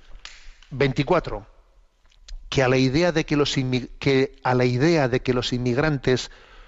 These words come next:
son los que contagian enfermedades y nos traen la debacle sanitaria, se le ha propinado un golpe de realidad. Nos contagiamos entre nosotros mismos.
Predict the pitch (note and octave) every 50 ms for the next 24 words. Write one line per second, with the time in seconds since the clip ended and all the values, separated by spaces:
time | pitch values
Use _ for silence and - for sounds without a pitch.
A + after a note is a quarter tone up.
0 | _ _ _ _ _ - - - - D#3+ D3+ C#3+ C#3 C#3 - - - C3 - C3+
1 | B2 A#2 - C#3+ - - C#3+ C3+ C3 B2+ - C3 B2 A2+ A2 A#2+ D3 C#3+ C3 C3+
2 | A#2+ - - B2 B2 A2+ G2+ - - C3 C3 C3 C3 B2 A#2+ A#2 A2+ A#2+ A#2+ B2
3 | C#3+ C3+ - - B2+ A#2 - C#3 C3 C3+ B2+ A2 - C3 B2 B2 B2 C3 C3+ -
4 | - - - - - - - - C3 B2 B2+ C#3+ C#3 - C#3 C3 - C3 B2+ B2+
5 | C3 B2 B2+ C3 B2 B2 A#2+ B2+ B2+ B2 - C3+ A#2+ B2+ A#2 A#2 B2 A2 G2+ G2+
6 | G#2+ G#2+ A2+ A2+ G#2+ G#2 - - - - - _ - - B2+ - - B2 A#2 -
7 | A#2 - - C3+ C3+ D3 C#3+ - F#3+ - - A#2+ G#2+ G#2+ - C3 B2+ - C3+ A#2+
8 | G#2+ A#2+ B2+ A#2+ G#2 G#2 A2+ A2+ A2 G#2 - -